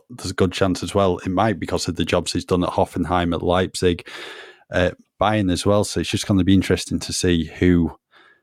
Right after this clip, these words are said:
they turn to now. They've just got to get this decision right, just to appease the fans as well.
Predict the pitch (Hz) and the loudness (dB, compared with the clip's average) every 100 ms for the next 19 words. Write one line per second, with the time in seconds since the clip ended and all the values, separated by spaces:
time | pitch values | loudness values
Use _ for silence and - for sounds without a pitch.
0 | _ _ - - - 95 87 - 85 92 | _ _ -6 -4 0 0 -2 -4 -2 0
1 | 87 82 - - 80 - - 95 - - | 0 -2 -14 -16 -12 -8 -4 -2 -2 -4
2 | 85 - - - - - - 82 73 _ | -6 -6 -10 -8 -6 -6 -8 -10 -10 _
3 | _ 87 92 92 90 _ _ - 113 - | _ 0 0 0 -6 _ _ -4 -2 -2
4 | 90 - 92 - 85 98 127 165 - - | -4 -2 -2 -2 -4 0 2 0 -4 -10
5 | 87 104 113 156 | -8 0 2 2